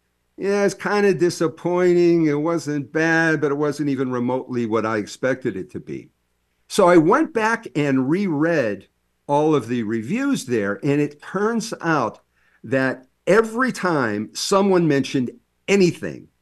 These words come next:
about letting the wine breathe or decanting or anything of that sort, they gave the ri-, the wine a ninety-four, ninety-five point rating, which is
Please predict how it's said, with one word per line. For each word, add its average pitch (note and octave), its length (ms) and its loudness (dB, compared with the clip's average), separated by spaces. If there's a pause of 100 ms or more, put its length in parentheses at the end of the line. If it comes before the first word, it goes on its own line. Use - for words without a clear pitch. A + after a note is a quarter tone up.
(260)
about A#2 360 -2
letting C#3+ 240 4
the A#2 80 2
wine G#2+ 280 -2
breathe G3+ 640 0
or B2+ 120 0
decanting F3+ 1040 2
or A#2 400 -2 (160)
anything E3+ 1040 0
of D3 260 2
that A2+ 300 -2
sort, E2+ 500 -8 (580)
they D3+ 200 6
gave E3 260 6
the C#3 120 2
ri-, C#3+ 440 0
the C3 160 -2
wine C3+ 420 0
a B2+ 140 -2
ninety-four, C#3+ 800 -2
ninety-five C3+ 920 -2
point G2+ 320 -4
rating, E2+ 480 -4
which D3 520 0
is A#2+ 480 0